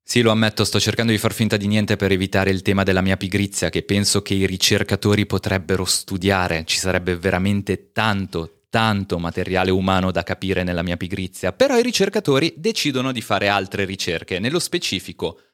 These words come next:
Focus, prima mi ha stupito con un articolo che è uscito stamattina. In pratica quello che ci dice Focus è che i dinosauri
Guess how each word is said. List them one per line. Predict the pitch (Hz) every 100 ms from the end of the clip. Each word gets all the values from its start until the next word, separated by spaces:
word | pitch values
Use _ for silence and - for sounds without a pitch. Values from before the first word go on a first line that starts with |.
| _
Focus, | - 185 135 - 139 - -
prima | - 123 113
mi | 95
ha |
stupito | - 87 95 92
con | 90
un | 90
articolo | 85 - 85 - 82
che |
è |
uscito | 85 - 90
stamattina. | - 87 90 - 82 76 71 - - - -
In | 127
pratica | 143 120 123
quello | 135 139
che | - 117
ci | -
dice | 107 - 113
Focus | 101 87 104 101 -
è | - 104
che | - 98 -
i | 113 110
dinosauri | 113 151 117 90 85 87 95 113 -